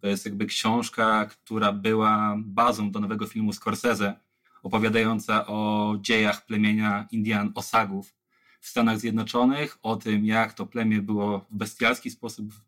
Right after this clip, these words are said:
wykorzystane przez białego człowieka i jak kształtowało się F B I. Więc to jest jakby taka książka na pograniczu tego dzikiego zachodu i kształtowania się Stanów Zjednoczonych.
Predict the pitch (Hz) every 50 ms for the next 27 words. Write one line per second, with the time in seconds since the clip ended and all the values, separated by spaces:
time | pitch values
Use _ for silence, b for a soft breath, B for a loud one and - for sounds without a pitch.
0 | _ 104 104 101 110 104 - 110 104 98 113 - - - 113 120 123 113 107 107
1 | 101 - - 110 95 104 110 113 110 110 110 113 110 - 117 110 127 131 - 196
2 | 226 220 190 b b b b b b b b b b b - - 120 123 135 139
3 | 139 143 143 139 - - - _ _ - - - - 127 120 113 127 110 120 120
4 | 117 113 110 - - - - 113 107 107 107 104 104 104 101 92 98 - - _
5 | - 113 110 101 104 110 107 107 104 - - 120 113 107 110 117 107 107 107 98
6 | 107 101 220 214 - - 113 113 120 - - 240 - 101 104 - 113 113 113 107
7 | 107 110 113 110 - 113 104 110 98 110 107 101 107 107 - 113 117 120 117 104
8 | 113 107 - 117 113 113 107 110 104 107 - - 98 101 104 98 - - - 101
9 | 95 104 104 110 110 107 101 110 104 - - 113 113 104 98 101 107 98 107 101
10 | - 104 104 101 113 131 - -